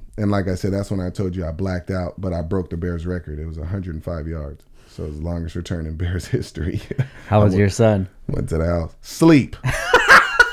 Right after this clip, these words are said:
Speaker 1: Exactly. So, I mean, goddamn, you know? <laughs> He was asleep.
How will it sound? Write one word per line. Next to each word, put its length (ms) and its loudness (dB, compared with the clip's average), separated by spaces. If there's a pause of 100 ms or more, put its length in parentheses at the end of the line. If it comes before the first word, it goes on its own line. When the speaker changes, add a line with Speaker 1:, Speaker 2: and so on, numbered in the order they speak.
(1040)
Speaker 1:
Exactly. 640 6 (1300)
So, 520 6
I 60 8
mean, 400 6
goddamn, 760 2
you 120 6
know? 540 8
<laughs> 960 6 (1000)
He 100 10
was 160 8
asleep. 440 6